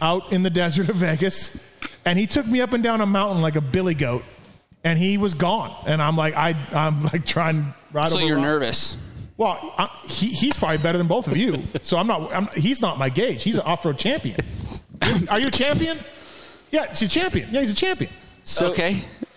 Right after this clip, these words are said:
Speaker 1: So.
Speaker 2: But he
Speaker 3: we
Speaker 2: doesn't,
Speaker 1: So he's
Speaker 2: he
Speaker 1: not the
Speaker 2: doesn't
Speaker 1: gauge.
Speaker 2: claim your,
Speaker 3: We, we
Speaker 2: he doesn't
Speaker 3: have
Speaker 2: claim,
Speaker 3: ga-,
Speaker 2: hey, he
Speaker 3: we have
Speaker 2: doesn't,
Speaker 3: gauges here?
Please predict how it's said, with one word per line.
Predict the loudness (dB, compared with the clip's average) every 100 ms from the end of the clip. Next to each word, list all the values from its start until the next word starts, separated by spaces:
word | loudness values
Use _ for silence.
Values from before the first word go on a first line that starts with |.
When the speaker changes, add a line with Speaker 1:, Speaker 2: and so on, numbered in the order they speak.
| -20 _ _ _ _ _
Speaker 1:
So. | -8 -8 -8 -12 -20 _ _ _ _ -4
Speaker 2:
But | 0 2
he | 2
Speaker 3:
we |
Speaker 2:
doesn't, | 2 2
Speaker 1:
So |
he's | 2 0 2
Speaker 2:
he |
Speaker 1:
not | 2
the | 2
Speaker 2:
doesn't | 0 2
Speaker 1:
gauge. | 2
Speaker 2:
claim | 2 2
your, | 2 2
Speaker 3:
We, | 0 0
we | 0 2
Speaker 2:
he |
doesn't | 2 0
Speaker 3:
have | 0
Speaker 2:
claim, | 2 0 0
Speaker 3:
ga-, | 0
Speaker 2:
hey, |
he | 2
Speaker 3:
we | 2
have | 0
Speaker 2:
doesn't, | 0
Speaker 3:
gauges | 0 0 2 0 2
here? | 0 0